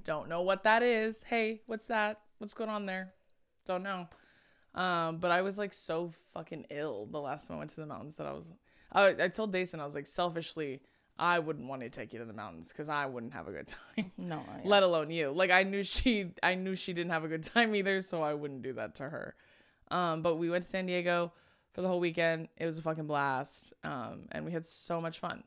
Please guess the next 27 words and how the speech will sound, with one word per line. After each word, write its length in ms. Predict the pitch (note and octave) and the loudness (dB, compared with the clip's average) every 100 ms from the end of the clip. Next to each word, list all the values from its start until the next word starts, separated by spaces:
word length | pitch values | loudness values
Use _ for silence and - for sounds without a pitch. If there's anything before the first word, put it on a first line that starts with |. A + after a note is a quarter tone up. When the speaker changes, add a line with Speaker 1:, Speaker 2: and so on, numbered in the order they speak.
| _ | _
Speaker 1:
We 80 | F3 | -8
went, 200 | F3 E3 _ _ _ _ _ _ - | -6 -6 _ _ _ _ _ _ -4
we 300 | G3 F3+ F3 | -2 0 0
stayed 260 | - F#3 | -2 -2
in 120 | F#3 | 0
that, 360 | F#3 E3 D#3 - | 2 2 0 -4
uh, 360 | D#3+ D3+ D3+ - - | -4 -2 -4 -6 -8
old 180 | E3 E3 | -4 0
hotel 720 | F3+ F3 D#3+ D#3 D#3+ D#3+ E3+ _ _ _ - | -2 0 0 2 0 -2 -4 _ _ _ -4
with 80 | E3 | 0
all 120 | D#3+ | 4
our 200 | D#3 D#3 | 4 2
favorite 320 | - D#3+ D#3 | 0 -2 -2
people. 640 | E3 D#3 D3+ D3 D3 D3+ - | -2 -2 0 2 2 0 -4
And 200 | E3 D#3+ | -6 -4
then 400 | D3+ D3 C#3+ C#3+ - | -4 -6 -8 -10 -8
we 100 | E3 | -6
went 160 | D3+ | -6
to 260 | - D#3+ C#3+ E3+ | -6 -4 -4 -6
a 80 | |
cat 240 | E3 D#3+ - | -2 -2 -2
cafe, 720 | E3 E3 - E2+ E2 E2 E3+ - _ _ _ _ _ _ | -2 -4 0 2 2 2 -2 -10 _ _ _ _ _ _
went 160 | D#3 D#3 | -6 -2
to 80 | D#3 | 0
a 20 | |
lesbian 420 | D3 D#3 E3+ E3+ | 2 2 2 2
bar. 600 | E3+ E3 E3 E3 E3+ F#3 | 4 6 6 6 4 0